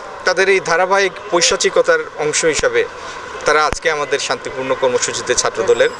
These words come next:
হামলা চালিয়েছে এবং, আহ, গুলিবর্ষণ করেছে। তারা যা করার তারা করবে। তাদের আল্লাহর ভয় নাই,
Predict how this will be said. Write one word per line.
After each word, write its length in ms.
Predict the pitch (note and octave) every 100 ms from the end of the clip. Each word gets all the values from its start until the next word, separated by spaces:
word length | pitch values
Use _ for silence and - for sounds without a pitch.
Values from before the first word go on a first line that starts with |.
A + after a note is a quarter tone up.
| - - - -
হামলা 220 | C3 C#3
চালিয়েছে 540 | C#3+ C#3 C3+ - - - - - -
এবং, 360 | C3 B2 B2+ A#2
আহ, 600 | - - - - - G2+
গুলিবর্ষণ 500 | C3+ D3 A#2+ - G2+
করেছে। 320 | - - - - - - - - - - - - - - -
তারা 340 | F3 D#3 F#3+ G3+
যা 160 | C#3+ D3 -
করার 180 | D3 C#3+ -
তারা 160 | A#2 -
করবে। 240 | A2+ - F2 F2+ - - - - - - - -
তাদের 420 | B2 D#3 D#3+ B2 - - -
আল্লাহর 320 | C#3+ C#3+ E3
ভয় 240 | D#3+ D#3 D#3
নাই, 280 | D3 D3+